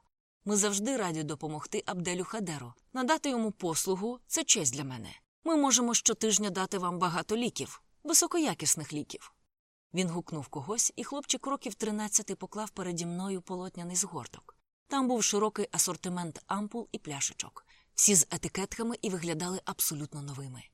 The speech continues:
Серед них були гідрохлорид морфіну, пеніцилін, засоби проти стафілококової і стрептококової інфекції. «Де вони дістають все це?» — запитав я Абдулу. «Крадуть», — відповів він на хінді. «Крадуть?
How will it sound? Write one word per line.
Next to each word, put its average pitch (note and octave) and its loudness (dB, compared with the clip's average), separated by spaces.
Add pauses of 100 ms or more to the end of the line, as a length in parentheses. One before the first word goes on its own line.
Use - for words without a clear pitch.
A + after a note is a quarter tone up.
(360)
Серед F#3 4
них G3+ 0
були G3 4
гідрохлорид E3 -2
морфіну, E3+ -4
пеніцилін, F#3 0 (140)
засоби F#3+ 2
проти G3 -2
стафілококової A3+ -2
і G#3 -4
стрептококової E3 -6
інфекції. - -4 (460)
«Де E3+ 0
вони G#3+ 0
дістають C4 0
все - 4
це?» — - 0 (100)
запитав C3+ -6
я C#3 -8
Абдулу. C3 -10 (440)
«Крадуть», — F3 -2
відповів C#3+ -2
він C#3 -4
на D3 -8
хінді. - -10 (380)
«Крадуть? A#3+ -2